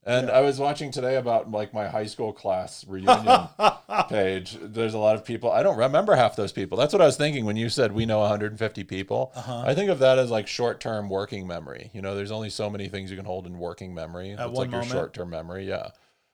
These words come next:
Speaker 1: That's why you can remember, like, a seven-digit phone number, but you couldn't remember an eighteen-digit phone number, you know?
Speaker 2: Mm-hmm.
Speaker 1: So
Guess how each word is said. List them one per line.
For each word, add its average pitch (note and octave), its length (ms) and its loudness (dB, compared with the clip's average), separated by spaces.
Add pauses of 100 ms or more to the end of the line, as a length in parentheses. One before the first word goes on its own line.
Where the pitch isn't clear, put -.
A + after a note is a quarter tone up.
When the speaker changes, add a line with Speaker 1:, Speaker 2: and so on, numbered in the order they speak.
(140)
Speaker 1:
That's - 140 -20
why G#2 80 -4
you G2 100 -4
can G2+ 140 -10
remember, F#2+ 380 -6
like, F#2 180 -4
a F#2 60 -8
seven-digit F2 580 -6
phone E2+ 200 -8
number, E2+ 360 -8
but E2+ 180 -6
you F2+ 80 -14
couldn't F2+ 220 -12
remember E2 360 -10
an D#2 120 -8
eighteen-digit E2+ 600 -12
phone - 200 -16
number, - 400 -16
you - 60 -20
know? - 120 -14
Speaker 2:
Mm-hmm. C#3+ 160 -18 (460)
Speaker 1:
So G2+ 400 -2